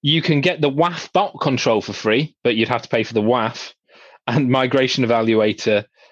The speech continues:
uh, which is the old T S O Logic product. Uh, but again, although it is free, which is super,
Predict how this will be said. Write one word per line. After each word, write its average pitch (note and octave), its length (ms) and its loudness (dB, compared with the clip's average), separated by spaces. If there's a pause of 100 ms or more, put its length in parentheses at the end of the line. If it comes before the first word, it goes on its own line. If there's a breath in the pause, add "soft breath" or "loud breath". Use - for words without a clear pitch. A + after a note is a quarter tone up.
(140 soft breath)
uh, G2+ 300 2
which - 180 -8
is G#2 60 -6
the G#2 80 2
old G2 100 -2
T - 100 0
S G2+ 140 -2
O G2+ 40 0
Logic G2+ 300 -2
product. G2+ 480 -4 (320 soft breath)
Uh, G2+ 160 0
but G2 140 0
again, F#2+ 520 0 (280)
although G#2 160 2
it G2 100 2
is A2+ 180 2
free, G2+ 440 0 (100)
which - 160 -10
is - 80 -8
super, G#2+ 540 0